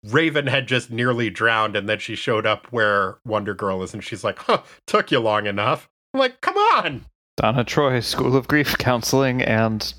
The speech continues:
Speaker 2: Recovery?
Speaker 1: <laughs> Tough but fair. But yeah, I decided to go with Raven. I think she really pulled through, and I like the new direction for the character. I'm curious to see to what extent it continues. There already was a hint at backtracking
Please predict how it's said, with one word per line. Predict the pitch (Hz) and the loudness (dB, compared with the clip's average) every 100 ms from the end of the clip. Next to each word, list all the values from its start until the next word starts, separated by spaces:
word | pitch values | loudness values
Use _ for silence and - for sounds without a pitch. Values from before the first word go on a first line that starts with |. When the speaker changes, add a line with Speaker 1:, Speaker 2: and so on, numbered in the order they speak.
| - | -6
Speaker 2:
Recovery? | 123 117 117 113 214 359 330 - 240 - | -2 0 0 0 0 0 0 -4 -12 -8
Speaker 1:
<laughs> | 277 - - - | -10 -10 -18 -20
Tough | - 190 - | -2 -2 -2
but | 160 135 | -4 -4
fair. | - 127 98 - _ - | 0 0 0 -4 _ -2
But | 226 | 0
yeah, | 254 190 | 2 2
I | |
decided | 190 196 185 156 | 0 0 0 0
to | 135 | -2
go | 123 | 0
with | 104 - | -2 -2
Raven. | 92 80 82 76 _ _ | -4 -4 -8 -14 _ _
I | 117 113 | -2 -2
think | 139 123 | -4 -6
she | - 113 104 - _ | -6 -4 -4 -6 _
really | 139 139 117 98 - _ _ _ _ | 0 2 0 -2 -10 _ _ _ _
pulled | 185 175 - | -2 0 -2
through, | 196 196 | 0 2
and | 143 | 2
I | 127 | 0
like | 113 110 135 170 - | 0 0 0 0 -4
the | 135 123 | -4 -2
new | 123 120 | 0 -2
direction | 117 110 110 113 101 | 0 0 -2 -8 -8
for | - | -6
the | 98 | -8
character. | - 95 95 - 92 92 | -4 -4 -4 -6 -8 -6
I'm | 95 92 85 | -6 -6 -8
curious | - 127 117 113 107 - _ _ | -10 -4 -2 0 -2 -4 _ _
to | 113 | -4
see | - 110 | -2 -6
to | - | -6
what | 101 98 | 0 0
extent | 92 - - 98 - | 0 -6 -2 -2 -4
it | 92 - | -12 -12
continues. | 90 - - 98 90 90 87 - - - _ | -14 -12 -10 -8 -8 -8 -10 -14 -20 -20 _
There | 110 107 - | 0 2 2
already | 123 127 117 | 2 2 0
was | 110 107 | 0 -2
a | 107 98 | -2 -4
hint | - 143 135 | -4 -4 -2
at | 135 120 - | -4 -4 -4
backtracking | 104 107 - - 131 120 - 131 131 | 0 0 -2 -2 0 0 -2 -8 -8